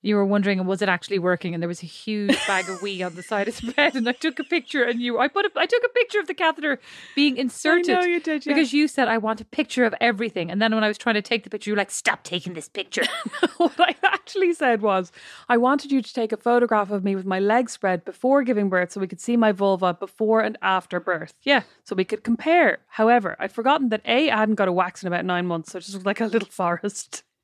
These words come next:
Speaker 2: <laughs> You couldn't see any detail. And B, that, like, things might not be that straightforward. 'Cause
Speaker 1: I was
Speaker 2: obviously
Speaker 1: also worried about, like, you know, how soon do I get to delete this photo? 'Cause what if my children chance upon it? And then, I mean,
Speaker 2: <laughs> They
Speaker 1: it's,
Speaker 2: wouldn't know what it was.
Speaker 1: it's all natural, but, like,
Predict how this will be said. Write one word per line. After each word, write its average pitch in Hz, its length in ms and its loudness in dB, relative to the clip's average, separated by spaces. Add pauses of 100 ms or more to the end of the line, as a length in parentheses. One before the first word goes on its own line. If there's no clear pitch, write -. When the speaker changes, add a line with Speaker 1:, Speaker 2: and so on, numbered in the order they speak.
(100)
Speaker 2:
<laughs> - 100 -14
You 320 80 -4 (160)
couldn't - 360 0
see 254 220 2 (160)
any 294 160 0
detail. - 840 -6 (1500)
And 262 240 0
B, 311 380 4 (340)
that, 240 140 0
like, 220 240 0
things 254 200 2
might 220 200 0
not 190 160 -2
be 190 80 -6
that 170 180 -6
straightforward. 165 520 -8 (360)
'Cause - 140 -6
Speaker 1:
I 392 80 4
was 453 80 6
Speaker 2:
obviously 381 180 4
Speaker 1:
also 302 240 2
worried 254 280 4
about, 214 260 -2
like, 202 180 -2
you 226 80 -2
know, 202 260 -2 (300)
how 285 220 -2
soon 285 240 0
do 254 80 0
I 233 40 2
get 220 160 -2
to 175 80 -18
delete 202 320 -6
this 214 160 -2
photo? 185 280 -2
'Cause 180 160 -10
what 294 100 4
if - 80 -2
my 285 140 0
children 254 360 -2
chance 233 300 0
upon 208 320 -2
it? 160 100 -4
And 190 140 -4
then, 214 160 2
I 196 60 -2
mean, 262 140 0
Speaker 2:
<laughs> - 20 0
They - 60 8
Speaker 1:
it's, 220 100 -8
Speaker 2:
wouldn't 494 240 2
know 370 80 2
what 294 180 4
it 226 80 4
was. 320 320 2
Speaker 1:
it's 381 60 4
all 392 120 4
natural, 233 440 2
but, 190 180 -4
like, 190 320 -2